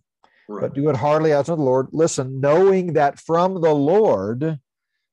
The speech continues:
Speaker 2: you will receive the reward of the inheritance, right?
Speaker 1: Yeah.
Speaker 2: So,
Speaker 1: Yeah.
Speaker 2: you know, there, this idea of rewards is so important because it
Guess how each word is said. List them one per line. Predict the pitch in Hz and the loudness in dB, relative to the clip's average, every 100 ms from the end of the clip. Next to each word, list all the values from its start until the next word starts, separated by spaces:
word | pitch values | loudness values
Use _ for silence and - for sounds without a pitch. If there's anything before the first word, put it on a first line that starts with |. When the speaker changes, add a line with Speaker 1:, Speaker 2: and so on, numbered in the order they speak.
| _ - | _ -6
Speaker 2:
you | 147 | 0
will | 143 139 | 2 2
receive | 127 131 - 139 135 | 0 -2 -4 -4 -2
the | 131 | -2
reward | 131 131 120 117 123 | -2 -2 -2 -2 -2
of | |
the | 139 | -4
inheritance, | 151 151 233 208 - - _ - _ _ _ _ _ - | -6 -4 -4 -6 -8 -20 _ -20 _ _ _ _ _ -8
right? | 117 170 - _ _ _ | -4 -4 -8 _ _ _
Speaker 1:
Yeah. | - 117 120 | -12 -12 -8
Speaker 2:
So, | 151 143 139 | -2 0 -2
Speaker 1:
Yeah. | 170 - _ _ _ - | -6 -20 _ _ _ -12
Speaker 2:
you | 160 | -4
know, | 143 | 0
there, | 143 165 180 | 2 0 -2
this | 220 143 156 - - - | -10 -2 -2 -4 -14 -8
idea | 151 156 143 196 202 | -2 0 2 2 2
of | |
rewards | 147 139 135 175 156 123 110 | 0 0 2 2 2 0 -2
is | - 135 123 104 - _ _ _ - 381 | -4 -2 -2 -6 -16 _ _ _ -20 -18
so | - - - - 185 202 | -16 -16 -8 0 2 2
important | 151 - 190 180 | 0 0 -2 0
because | 143 - 160 131 | -4 0 0 2
it | 139 | -2